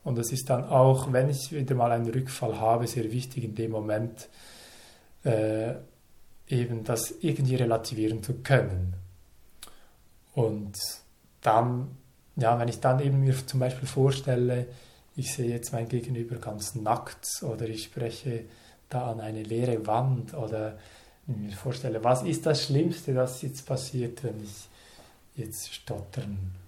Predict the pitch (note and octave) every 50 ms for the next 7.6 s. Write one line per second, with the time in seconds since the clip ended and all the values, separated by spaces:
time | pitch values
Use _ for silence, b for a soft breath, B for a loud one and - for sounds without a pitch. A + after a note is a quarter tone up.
0 | - - _ - - - A#2+ - - - B2 A#2+ C3+ A2+ A2 A2 A2 G#2+ G#2 B
1 | B B B B B B B B B2 A2 A#2 C#3+ E3 E3+ E3 - D#3 C#3+ C#3 C#3+
2 | C#3+ C3 A#2+ B2+ A#2 A2+ - - C3 A#2+ B2 - - - A#2+ A2 - - B2 A2
3 | G#2 G2 - C3+ C#3 D#3 D#3+ D3+ D3+ D#3 D3+ - - D#3 C#3 C3+ C3+ C#3 C3+ C3+
4 | C3+ - - - - - - - _ - - - - - A#2+ - - B2 A#2+ -
5 | - - - - D3+ D3+ - - - - D3 C#3 - - - D3 D3+ - - E3+
6 | D3 C3 A2 - A#2+ G#2+ G2 F#2+ B2 G2 - B2 B2 C#3+ D3 C3+ - - - -
7 | C#3 B2+ B2 - - - C#3+ C3 C3 C3+ -